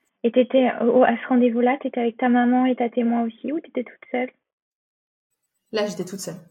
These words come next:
Speaker 2: J'étais toute seule ce jour-là.
Speaker 1: Est-ce que du coup, euh, après avoir, euh, choisi, euh, cette, euh, seconde robe, tu, tu en as parlé quand même à ta maman ? Comment t'as géré après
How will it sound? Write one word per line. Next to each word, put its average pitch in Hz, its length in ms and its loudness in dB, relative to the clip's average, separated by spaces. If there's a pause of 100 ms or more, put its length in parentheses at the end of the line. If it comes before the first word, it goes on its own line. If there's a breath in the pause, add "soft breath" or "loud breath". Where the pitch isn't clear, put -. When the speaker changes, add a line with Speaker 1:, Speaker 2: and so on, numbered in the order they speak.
Speaker 2:
J'étais - 200 -18
toute 190 140 -18
seule 170 140 -12
ce 175 120 -16
jour-là. 165 220 -14 (640 soft breath)
Speaker 1:
Est-ce 233 200 -4
que 269 200 2
du 233 160 0
coup, 277 280 0
euh, 214 840 0 (520)
après 226 400 -4
avoir, 226 360 -2
euh, 214 160 -2 (140)
choisi, 220 460 -4
euh, 208 140 -6 (680 soft breath)
cette, 220 240 -4
euh, 214 260 2 (140)
seconde 233 400 2
robe, 311 200 0 (180)
tu, 220 440 0
tu - 160 -6
en 226 100 2
as 233 100 2
parlé 240 380 -2
quand 269 100 -4
même 254 200 2
à 254 100 -2
ta 240 120 -2
maman ? 226 380 0 (840)
Comment 247 260 0
t'as 247 160 0
géré 214 360 -2
après 214 320 -8